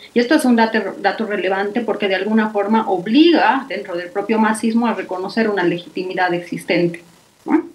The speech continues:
Que es muy importante. Pero por el otro lado, el hecho de que este conflicto no se puede irradiar, tenga pro-, po-, pocas capacidades de sostenerse en el tiempo, etcétera, muestra también que evidentemente el, el,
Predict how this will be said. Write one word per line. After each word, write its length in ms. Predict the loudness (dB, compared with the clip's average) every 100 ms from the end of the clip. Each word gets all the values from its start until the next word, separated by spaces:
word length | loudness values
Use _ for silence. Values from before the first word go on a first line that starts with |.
| _ -8
Que 80 | -4
es 80 | 0
muy 140 | 0
importante. 600 | 0 -2 -2 2 2 2 -4 _ _ _ _ _ -6
Pero 200 | 0 2
por 120 | 4 6
el 140 | 6
otro 220 | 4 4
lado, 540 | 4 6 6 2 0 -4 -4
el 120 | 2 2
hecho 180 | 2 0
de 100 | 0
que 80 |
este 180 | -2 -4
conflicto 440 | -4 -4 -4 -2 0
no 120 | 0
se 120 | 0
puede 240 | 0 0
irradiar, 640 | 0 -2 -4 2 4 4 2
tenga 320 | 0 0 -2
pro-, 260 | -4 -4 -6 -16 -2
po-, 260 | 0 0 2
pocas 340 | 2 4 0
capacidades 680 | 0 -4 -4 0 2 2 2
de 80 | -4
sostenerse 680 | -4 -8 -6 -2 0 -2 0
en 100 | 0
el 100 | 0
tiempo, 760 | 0 0 2 2 0 -2 -4 -6 -20 -20 -10
etcétera, 560 | -4 -2 0 0 4 6
muestra 460 | 6 6 4 2 4
también 560 | 0 2 4 2 2 -12 _ -2
que 100 | 0
evidentemente 920 | 2 2 2 2 2 2 0 -2 -2
el, 120 | -4 -4
el, 160 | -6